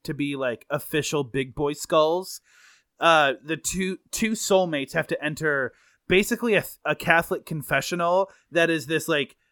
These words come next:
prison cell that they lower into, um, a chamber in the floor, and they just, like, get a chance to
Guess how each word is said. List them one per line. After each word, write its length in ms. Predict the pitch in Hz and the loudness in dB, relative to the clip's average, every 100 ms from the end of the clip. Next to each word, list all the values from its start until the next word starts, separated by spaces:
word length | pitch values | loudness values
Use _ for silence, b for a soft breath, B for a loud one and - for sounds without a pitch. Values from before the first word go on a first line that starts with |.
| _ _ _ | _ _ _
prison 560 | - 151 156 156 175 175 | -8 -2 -2 0 -2 -2
cell 380 | - 175 165 175 | 2 4 4 2
that 160 | 170 | -2
they 120 | 170 143 | -4 -4
lower 640 | 131 127 135 151 156 147 - | -6 -4 -2 0 -2 -4 -6
into, 800 | 143 143 - 147 139 131 123 113 _ _ _ | -10 -10 -8 -6 -6 -8 -10 -12 _ _ _
um, 560 | 135 147 131 110 101 92 _ - | 0 2 2 0 -8 -18 _ -4
a 100 | 151 | -4
chamber 720 | - 147 135 147 156 156 156 - | -4 -6 -6 -2 0 2 0 -2
in 140 | 147 | -8
the 80 | 131 | -8
floor, 580 | - 123 123 127 151 175 b b b - | -10 -8 -6 -2 -2 -4 b b b -2
and 220 | 160 156 | -2 0
they 240 | 151 139 _ 139 | -2 -2 _ -12
just, 200 | 139 165 | -6 -2
like, 240 | 180 156 139 | 0 -2 0
get 160 | 165 | 0
a 60 | 160 | 0
chance 480 | - 156 147 147 - | -2 -4 -4 -4 -6
to 180 | 147 | -6